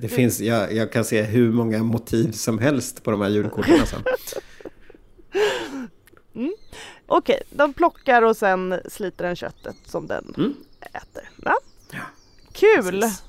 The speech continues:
Speaker 2: Då, eh, hörs vi igen om en vecka med en ny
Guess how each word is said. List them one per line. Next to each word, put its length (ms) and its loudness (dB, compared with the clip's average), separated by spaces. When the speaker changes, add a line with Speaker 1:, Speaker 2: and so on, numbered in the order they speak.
Speaker 2:
Då, 460 0
eh, 960 4
hörs 300 2
vi 80 0
igen 440 4
om 400 6
en 160 2
vecka 540 4
med 400 2
en 200 0
ny 300 4